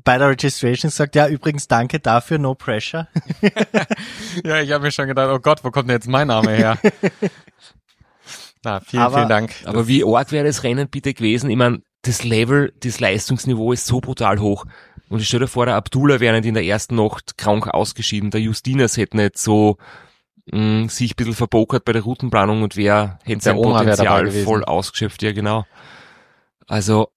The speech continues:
Speaker 3: Wahnsinn. Es ist so Wahnsinn, wie hoch das Level ist bei dem Rennen. Und da zweiter Platz ist einfach unfassbar stark.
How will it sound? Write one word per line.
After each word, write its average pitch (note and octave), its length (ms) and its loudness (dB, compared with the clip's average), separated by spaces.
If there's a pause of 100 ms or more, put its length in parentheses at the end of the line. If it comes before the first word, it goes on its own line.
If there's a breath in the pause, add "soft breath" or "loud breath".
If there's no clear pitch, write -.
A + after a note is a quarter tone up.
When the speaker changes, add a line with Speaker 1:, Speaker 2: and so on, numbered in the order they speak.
(340)
Speaker 3:
Wahnsinn. G#2+ 600 0
Es G#2 140 -4
ist A#2+ 140 -4
so B2+ 180 -4
Wahnsinn, A#2 580 -2
wie A#2 120 -2
hoch A2 240 0
das - 180 -6
Level A#2 280 0
ist - 300 -4
bei G#2+ 80 -6
dem G#2 200 -2
Rennen. G2+ 340 -4 (1200)
Und G#2 540 -4
da G#2 280 4
zweiter G2+ 360 0
Platz G#2 300 0
ist G2+ 100 -6
einfach G#2 260 -6
unfassbar A#2 1080 -2
stark. - 520 -2